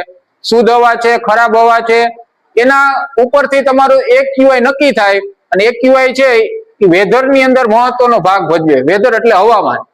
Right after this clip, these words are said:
ઘણી વખત ઉનાળામાં એવું થાય, જો શિયાળામાં સૂકું વાતાવરણ હોય, ઉત્તર ભારતમાંથી ડબલ્યુ ડી પસાર થતા હોય, જેને કહેવાય વેસ્ટર્ન ડિસ્ટર્બન્સ, એને ગુજરાતીમાં કહેવાય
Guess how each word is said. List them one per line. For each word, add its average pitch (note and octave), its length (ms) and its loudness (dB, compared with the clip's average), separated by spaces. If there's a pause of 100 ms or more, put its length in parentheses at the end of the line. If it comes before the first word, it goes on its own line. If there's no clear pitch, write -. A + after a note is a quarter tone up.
(560)
ઘણી B3 200 0
વખત C4 280 0
ઉનાળામાં C#4 520 0
એવું D4 200 2
થાય, A3 160 0
જો B3+ 160 2
શિયાળામાં B3+ 520 0
સૂકું C4+ 300 0
વાતાવરણ C4+ 440 0
હોય, C4+ 240 0 (360)
ઉત્તર - 320 0
ભારતમાંથી B3+ 600 0
ડબલ્યુ B3+ 400 0
ડી B3 140 0
પસાર A#3 360 0
થતા G#3+ 220 -2
હોય, A#3+ 120 2
જેને A3 280 0
કહેવાય G#3+ 280 0
વેસ્ટર્ન G#3+ 340 -2
ડિસ્ટર્બન્સ, G3 600 0
એને G3 140 2
ગુજરાતીમાં G#3+ 560 0
કહેવાય A3+ 180 0